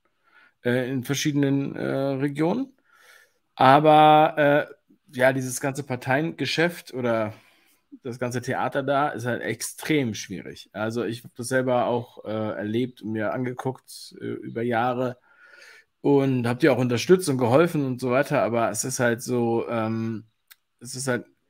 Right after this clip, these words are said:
ja, äh, wir haben da auch schon Sendungen dazu gemacht. Ich kenn, hab auch Freunde, die voll auf, äh, Parteien stehen oder auch noch eine Hoffnung sehen,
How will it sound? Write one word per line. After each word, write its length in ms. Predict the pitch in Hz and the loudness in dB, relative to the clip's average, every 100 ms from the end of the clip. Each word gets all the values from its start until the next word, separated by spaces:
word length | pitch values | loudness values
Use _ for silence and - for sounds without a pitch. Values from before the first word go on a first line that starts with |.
| _ 76 - - | _ _ -12 -8
ja, 200 | - - - | -6 -8 -14
äh, 640 | 98 135 135 - - _ | -20 -20 -20 -20 -20 _
wir 100 | 170 | -2
haben 100 | 139 | 2
da 100 | 151 | 6
auch 140 | 135 147 | 4 4
schon 220 | 151 143 - | -2 -4 -4
Sendungen 480 | 123 156 185 160 156 | -2 2 4 4 4
dazu 280 | 151 - | 0 -2
gemacht. 420 | 143 127 170 - - | -2 4 4 2 -12
Ich 180 | - - | -14 -2
kenn, 140 | 160 - | -2 0
hab 140 | 139 | 0
auch 140 | 135 | 0
Freunde, 400 | - - 147 151 | -4 0 0 0
die 340 | 131 135 139 - - - - - - - _ _ _ _ _ _ _ | -4 -4 -4 -4 -12 -20 -20 -20 -20 -20 _ _ _ _ _ _ _
voll 580 | - - - 170 190 202 | -16 -12 0 8 10 10
auf, 400 | 180 165 - - | 8 4 -2 -6
äh, 200 | - 156 | 0 0
Parteien 500 | 143 147 143 160 156 | 2 -4 4 4 4
stehen 360 | - - 170 208 | 0 2 2 2
oder 200 | 151 135 | -2 -2
auch 100 | 135 | -2
noch 80 | 139 | -2
eine 160 | 135 | -2
Hoffnung 460 | 143 180 180 180 175 - | -2 -2 -2 -4 -4 -8
sehen, 720 | 143 117 135 165 208 277 233 | -8 0 4 4 2 -2 -6